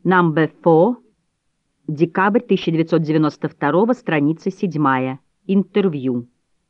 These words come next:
и письма читателей. Негодование, хотя Бродский сам его спровоцировал, было не по адресу. Если бы лирический текст поддавался прямому переводу в политический дискурс,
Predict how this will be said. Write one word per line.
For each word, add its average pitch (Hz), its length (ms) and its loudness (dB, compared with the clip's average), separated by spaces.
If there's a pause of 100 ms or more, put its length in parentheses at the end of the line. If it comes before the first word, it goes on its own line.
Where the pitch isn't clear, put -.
(560)
и 208 100 -2
письма 226 340 -2
читателей. 120 800 -8 (1800)
Негодование, 202 760 4
хотя 147 300 -2
Бродский 147 380 -4
сам 135 240 -2
его 127 160 -2
спровоцировал, 139 720 -4
было 226 160 2
не 220 100 2
по 208 200 0
адресу. 107 460 -8 (640)
Если 269 220 2
бы 226 80 6
лирический 247 580 4
текст - 500 0
поддавался 185 680 0
прямому 151 400 2
переводу 151 400 2
в - 80 -16
политический 156 580 -4
дискурс, 165 560 -6